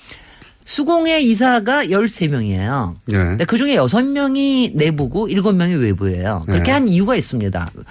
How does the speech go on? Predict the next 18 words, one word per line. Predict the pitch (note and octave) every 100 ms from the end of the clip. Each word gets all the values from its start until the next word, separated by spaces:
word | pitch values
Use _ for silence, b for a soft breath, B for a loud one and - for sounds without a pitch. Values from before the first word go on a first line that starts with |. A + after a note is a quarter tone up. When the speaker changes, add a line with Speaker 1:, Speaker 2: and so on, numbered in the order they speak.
| B B B
Speaker 1:
과반수를 | - F3+ G#3 C4 B3+ C4 C4+
외부 | A3 G3 F#3
이사로 | F#3 F#3 E3 F3+
해야 | A3+ F3 G#2 A2 B2 G2+
그나마 | D3+ F3 F#3 C4+ -
Speaker 2:
그렇죠. | -
견제가 | A2+ A2+ A2+
되니까. | F#3
Speaker 1:
경영에 | G#3 G#3+ G3
대한 | F3 D#3+
견제가 | D#3+ C#3+ C3
되니까. | G#2+ G2+ F#2 - D2 -
근데 | - C#4
그 | -
일곱 | C4+ G#3 F#3 F#3
명을 | F3 G3
누구로 | C#3 D#3 B3+
채웠냐? | - D3 G2